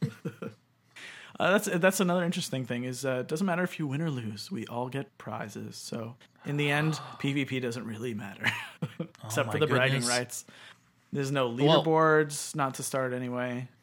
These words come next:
Speaker 2: Uh, there's, I don't know if there's, like, a, a, a history, uh, like a, a win history somewhere, but I haven't heard anything about that yet.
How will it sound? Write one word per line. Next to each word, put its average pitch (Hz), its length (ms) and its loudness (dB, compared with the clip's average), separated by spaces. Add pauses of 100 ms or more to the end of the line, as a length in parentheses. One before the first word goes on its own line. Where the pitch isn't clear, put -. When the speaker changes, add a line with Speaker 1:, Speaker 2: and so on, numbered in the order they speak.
Speaker 2:
Uh, 113 260 -8
there's, 117 340 -10
I 135 100 -4
don't 165 120 0
know 156 260 0
if 123 120 -8
there's, 120 180 -2
like, 113 160 -8
a, 113 100 -8 (320)
a, - 220 -16
a 113 60 -12
history, 113 680 -6
uh, 117 120 -10
like 117 160 -14
a, 127 80 -6 (220)
a 107 40 -6
win 117 320 -6
history 110 580 -12
somewhere, 110 460 -6
but 101 240 -12 (100)
I 120 120 -8
haven't 113 160 -6
heard 127 180 -6
anything 123 380 -6
about 113 280 -6
that 120 280 -4
yet. 101 140 -10